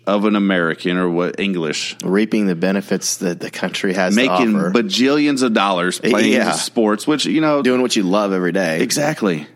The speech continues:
Speaker 1: And you have that opportunity because there are people that have sacrificed for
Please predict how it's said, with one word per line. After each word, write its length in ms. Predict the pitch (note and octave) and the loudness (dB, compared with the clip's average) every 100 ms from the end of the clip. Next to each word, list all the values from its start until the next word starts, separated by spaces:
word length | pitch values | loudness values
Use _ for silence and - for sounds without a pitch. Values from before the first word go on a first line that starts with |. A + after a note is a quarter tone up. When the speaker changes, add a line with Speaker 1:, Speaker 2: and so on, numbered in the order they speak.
| _ _ _ - | _ _ _ -2
Speaker 1:
And 160 | C3 | 0
you 160 | C#3+ C#3 | 2 0
have 280 | A2+ E3 F3 | 0 0 2
that 140 | F3 | 0
opportunity 800 | E3 D#3+ C#3 - D3+ C#3+ A#2 G#2+ | 0 0 -2 0 2 2 2 2
because 460 | G2+ G#2 - A2+ G2+ | 2 0 0 0 2
there 160 | A#2+ | 0
are 60 | F#2 | 0
people 360 | - D3 E3 D3+ | 0 -2 0 0
that 160 | A#2 | 0
have 160 | G2+ F2+ | 0 -2
sacrificed 920 | - - A#2+ B2 F#2+ - F2+ F2 - | -2 0 -2 0 -4 0 0 0 -4
for 340 | - G2 F2+ | -2 0 0